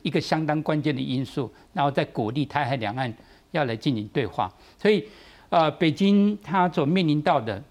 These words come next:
是一个民主国家在针对台湾的这个议题上面，慢慢有一个比较好的一个共识。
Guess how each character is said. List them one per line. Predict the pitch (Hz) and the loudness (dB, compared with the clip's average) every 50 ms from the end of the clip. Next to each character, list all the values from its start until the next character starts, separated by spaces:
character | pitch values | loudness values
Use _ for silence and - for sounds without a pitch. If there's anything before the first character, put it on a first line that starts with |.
| _ - | _ -10
是 | - - 196 170 | -4 0 2 4
一 | 160 165 170 | 4 2 2
个 | 139 - 160 147 139 135 135 135 - - _ | 2 2 2 4 4 2 0 -2 -4 -8 _
民 | - 160 196 | 0 2 2
主 | 185 - 156 | 2 2 0
国 | - - 143 | 0 0 0
家 | 135 - 156 147 143 160 - - - _ _ _ _ _ | 0 0 0 0 0 -2 -6 -14 -20 _ _ _ _ _
在 | - 175 | 0 0
针 | - - 202 190 180 | 2 2 2 2 4
对 | 208 185 | 2 0
台 | - - 151 143 | 0 0 -2 0
湾 | 143 151 151 160 - - - _ _ _ _ - | 2 2 0 0 -4 -10 -18 _ _ _ _ -4
的 | 165 147 | -2 -2
这 | 143 - 170 | 0 0 -2
个 | 151 | 0
议 | 156 233 170 | 0 0 -2
题 | 127 - 123 113 | -2 -2 -6 -4
上 | - 143 135 | -4 -4 -2
面， | 139 143 127 104 - - - - _ _ _ - | -2 -4 -4 -6 -8 -16 -20 -20 _ _ _ -4
慢 | - 190 190 180 | 0 2 2 4
慢 | 180 170 165 165 185 - - _ _ _ _ _ _ _ _ _ - | 4 4 2 0 -2 -6 -10 _ _ _ _ _ _ _ _ _ 0
有 | - 147 139 156 | 2 2 4 4
一 | |
个 | 165 180 | 2 0
比 | 147 - 127 | -4 -4 -2
较 | 123 151 143 | -2 -2 -2
好 | - - - 120 | 0 -2 -2 -2
的 | 117 135 135 | -2 -2 -4
一 | 131 127 | -4 -4
个 | - - | -4 -6
共 | - - 190 151 131 127 | -2 0 0 0 0 -4
识。 | - - 156 127 | -6 -6 -6 -6